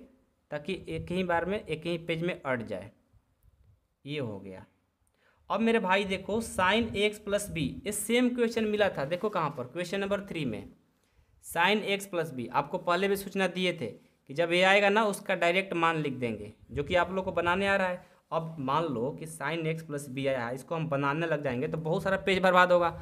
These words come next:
और हमें पता है इसका मान, तो हम direct लिख लेंगे। अब आपको सर जी exam में क्या करेंगे, एग्जाम में रफ में करके direct लिख देना, दिमाग लगाओ, नहीं तो पूरा लिखोगे ना गड़बड़ा जाओगे, ठीक है?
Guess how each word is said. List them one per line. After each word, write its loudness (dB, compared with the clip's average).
और 4
हमें 2
पता 6
है 8
इसका 2
मान, 4
तो -2
हम -2
direct 2
लिख -2
लेंगे। -2
अब 2
आपको 6
सर 0
जी 0
exam 2
में 2
क्या 4
करेंगे, 2
एग्जाम 0
में 2
रफ 2
में -2
करके 0
direct 0
लिख -4
देना, -4
दिमाग 2
लगाओ, 6
नहीं 0
तो 0
पूरा 0
लिखोगे 0
ना 2
गड़बड़ा 2
जाओगे, -2
ठीक -8
है? -4